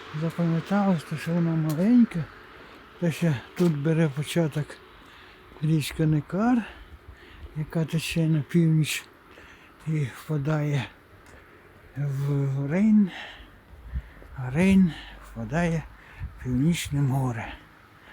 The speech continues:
Отак. Отаке, о, о, таке велике,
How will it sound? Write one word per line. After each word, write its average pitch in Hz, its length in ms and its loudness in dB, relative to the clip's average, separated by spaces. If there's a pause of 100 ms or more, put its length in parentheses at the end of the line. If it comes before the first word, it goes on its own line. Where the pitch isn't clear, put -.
(340)
Отак. - 640 -8 (920)
Отаке, 170 680 -4 (220)
о, 160 360 -8
о, 160 240 -6 (160)
таке 165 300 -10 (100)
велике, 196 460 -6